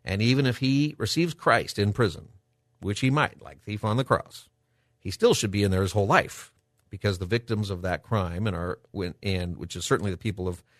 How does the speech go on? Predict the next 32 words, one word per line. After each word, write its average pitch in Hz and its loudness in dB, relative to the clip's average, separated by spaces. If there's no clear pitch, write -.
Buffalo, 101 2
the 104 2
people 104 0
whose 95 -2
family 95 2
was 87 -6
lost, 87 -4
everybody 95 0
who's 90 -4
afflicted, 90 -6
and 131 2
our, 127 -2
our 127 0
whole 120 0
country 98 -4
in 92 -4
some 85 -6
respect. 73 -10
I 107 -6
mean, 117 -2
we 139 -2
deserve 120 2
justice, - -2
that 85 -6
God 95 0
loves 95 -2
that 95 0
even 98 0
in 95 -2
the 92 -2
temporal 95 0
sense, 101 0